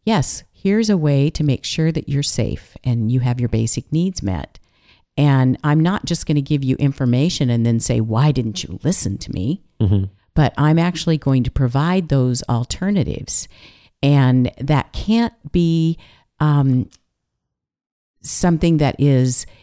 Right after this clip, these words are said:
Speaker 1: is in our system but doesn't have relationship with it. It has to have relationship.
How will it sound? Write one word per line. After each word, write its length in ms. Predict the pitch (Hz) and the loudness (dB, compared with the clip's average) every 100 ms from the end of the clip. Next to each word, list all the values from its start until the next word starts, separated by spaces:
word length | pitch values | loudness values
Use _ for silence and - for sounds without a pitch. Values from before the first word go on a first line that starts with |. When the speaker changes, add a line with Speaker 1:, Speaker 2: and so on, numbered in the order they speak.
| _ - | _ 2
Speaker 1:
is 260 | 143 143 - | 2 0 0
in 160 | 165 175 | 4 6
our 140 | 147 | 4
system 760 | - - 214 - 165 135 127 - | 2 0 -2 0 2 4 4 0
but 320 | - - - | -6 -6 -2
doesn't 420 | 160 170 170 - | 0 2 2 -2
have 460 | - - 147 131 127 | -6 -6 -2 -2 -4
relationship 840 | - 135 127 127 120 123 107 113 - | -4 -2 0 0 0 -2 -4 -4 -4
with 160 | 113 | -4
it. 180 | - - _ _ - | -6 -12 _ _ -6
It 160 | 131 | -6
has 420 | - - 160 160 - | -6 -6 -4 -4 -4
to 100 | 147 | -6
have 440 | - 120 120 127 | -4 -4 -4 -2
relationship. 920 | 117 113 117 - 92 98 - - - | -2 0 -4 -4 -6 -6 -8 -10 -12